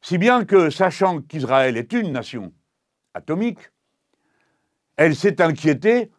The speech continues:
de voir que l'Iran pourrait le devenir compte tenu des moyens que mettait en œuvre ce pays pour produire un certain nombre de choses qui sont aussi utiles pour fabriquer des bombes.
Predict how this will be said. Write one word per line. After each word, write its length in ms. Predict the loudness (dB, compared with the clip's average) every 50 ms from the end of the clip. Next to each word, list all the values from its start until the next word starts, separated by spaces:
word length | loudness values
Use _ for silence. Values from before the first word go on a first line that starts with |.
| _ _ _ _ _ _ _ _ _ -8
de 120 | -2 -2
voir 460 | 0 2 4 4 6 6 4 2 -2 _
que 80 | -4
l'Iran 500 | -2 -2 0 0 0 2 4 4 2 2
pourrait 320 | -2 -2 -2 2 2 2 2
le 120 | 2 0
devenir 560 | -2 -2 -4 -4 -6 -6 -4 -2 -4 -4 -4
compte 320 | -4 -4 -4 -2 -4 -6 -4
tenu 340 | -4 -4 -2 -2 -4 -6 -8 _ _ _ _ _ _ _ _ _ _ _ _ _
des 160 | -2 0 2 4
moyens 420 | 4 4 4 4 4 2 0 -2
que 100 | -4 -6
mettait 320 | -4 -4 -4 -4 -2 -2
en 200 | -2 -2 -2 -2
œuvre 280 | -4 -4 -4 -4 -8 -10
ce 140 | -10 -10 -12
pays 380 | -6 -2 -2 -2 -2 -2 -4
pour 420 | -6 -6 -4 -2 2 2 2 0 -2 _ _ _ _
produire 520 | -2 2 2 2 2 2 0 0 0 0 0
un 120 | -2 -6
certain 380 | -4 -4 -6 -4 -4 -4 -4 -4
nombre 380 | -4 -6 -6 -8 -8 -8 -8
de 140 | -8 -8 -10
choses 460 | -6 0 0 0 2 0 -2 -6 -10 -14 _ _ _ _ _ _
qui 120 | -10 -8
sont 360 | -2 0 0 0 0 -2 -6 -12 _ _ _
aussi 300 | 2 2 2 2 -2 -6
utiles 420 | -6 -6 -6 -8 -8 -8 -8 -6 -6
pour 140 | -8 -8
fabriquer 420 | -6 -6 -6 -6 -6 -8 -8 -8 -6
des 120 | -6 -6
bombes. 320 | -6 -8 -10 -12 -14 -18